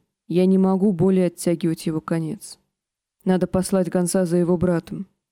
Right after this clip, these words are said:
Я знаю, сэр Бриндон желал бы этого». «Да», осипшим от горя голосом сказала Кейтлин.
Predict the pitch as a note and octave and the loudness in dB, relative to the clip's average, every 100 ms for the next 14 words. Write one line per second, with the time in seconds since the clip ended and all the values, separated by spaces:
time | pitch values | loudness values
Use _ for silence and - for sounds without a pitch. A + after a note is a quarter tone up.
0 | _ _ _ _ E3+ F3 F3 F#3+ F3 D#3+ | _ _ _ _ -2 0 2 2 0 -2
1 | F3 E3 F3 F#3+ E3+ D#3+ F3+ F#3 F3+ E3 | -4 -2 0 0 0 -2 0 0 0 -2
2 | D#3+ D#3 E3 D#3+ G3 _ _ _ _ _ | -2 -4 -6 -8 -10 _ _ _ _ _
3 | _ _ - F#3 F#3 D3+ F3 _ _ _ | _ _ -6 -2 0 0 -6 _ _ _
4 | _ _ _ D#3+ F3 G#3+ - G3 E3+ D#3 | _ _ _ -6 -2 0 0 -2 -2 0
5 | E3+ D#3+ F3+ A3+ G#3 F3 - E3 E3 F3 | 0 0 0 0 0 -4 -4 -4 0 0
6 | E3+ - D#3+ - F#3 | -2 -4 -6 -6 -12